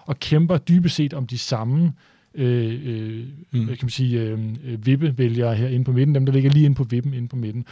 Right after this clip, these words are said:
Speaker 1: Så vi ko-, kommer til en situation, hvor partierne bliver meget ens, og har meget, meget enslydende politik.
Speaker 2: Og,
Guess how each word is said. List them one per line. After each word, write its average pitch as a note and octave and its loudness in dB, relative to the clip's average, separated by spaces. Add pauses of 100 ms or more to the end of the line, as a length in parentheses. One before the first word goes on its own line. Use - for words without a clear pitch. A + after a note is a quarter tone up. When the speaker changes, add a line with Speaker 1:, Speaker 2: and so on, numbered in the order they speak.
(100)
Speaker 1:
Så - 0
vi B2+ 4
ko-, D3+ -4
kommer D#3 0
til C#3 -2
en C3 2
situation, A#2 -2
hvor C#3+ -4
partierne C3+ -2
bliver A#2+ -4
meget A2+ -8
ens, A3+ -6 (840)
og C#3 0
har D3+ -2 (340)
meget, D#3 2
meget C#3+ 2
enslydende C3+ -4
politik. A2+ -14 (960)
Speaker 2:
Og, B2+ -2